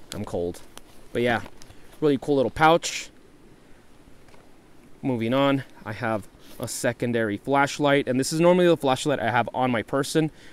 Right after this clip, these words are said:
Normally the, the ThruNite T one. I love this thing. This is my favorite E D C flashlight of all time. But since I have a larger flashlight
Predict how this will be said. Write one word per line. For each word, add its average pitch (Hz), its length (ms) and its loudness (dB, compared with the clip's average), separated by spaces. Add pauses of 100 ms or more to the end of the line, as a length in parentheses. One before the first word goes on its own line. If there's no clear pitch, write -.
(120)
Normally 160 340 4
the, 151 100 -2
the 123 180 0
ThruNite 139 400 0
T - 180 -2
one. 139 380 0 (1300)
I 120 80 0
love 123 300 2
this 113 200 -2
thing. 107 360 -4 (100)
This - 220 -6
is 117 100 -6
my 104 200 -4
favorite 120 340 0
E 117 100 0
D 110 80 -4
C 110 180 -6
flashlight 113 440 -4
of 104 120 -4
all 104 120 -2
time. 110 380 -4 (260)
But 127 180 -2
since 131 260 -2
I 123 80 -2
have 127 180 0
a 131 40 0
larger 120 320 0
flashlight 120 540 -2